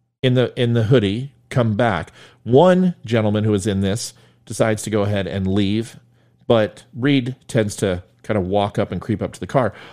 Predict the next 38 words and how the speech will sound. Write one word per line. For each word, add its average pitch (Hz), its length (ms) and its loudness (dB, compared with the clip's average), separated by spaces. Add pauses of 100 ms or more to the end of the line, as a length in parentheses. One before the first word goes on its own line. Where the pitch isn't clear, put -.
(160)
Officer 151 500 2
is 127 120 2
watching 117 460 0
both, 104 260 2
has 98 180 -2
his 95 140 -10
hands 110 280 -4
on 120 60 -2
the 120 100 -4
car. 104 220 -2
He's 98 100 -2
not 107 140 -2
in 123 80 -4
the 120 60 0
defensive 110 420 -2
position. 98 400 -2 (260)
I 127 120 2
want 147 320 2
you 180 80 2
to 165 100 2
see 135 220 0
how 117 180 2
quickly 104 640 0 (280)
the 113 80 2
officer 120 340 0
has 113 220 0
to 113 100 -4
make 104 240 -2
a - 20 -4
decision 95 560 -2
right 123 220 0
here 98 520 2 (1600)
to 101 80 -6
pull 135 220 2
his 151 200 2
weapon 113 300 0
and 98 140 -2
fire. - 440 -6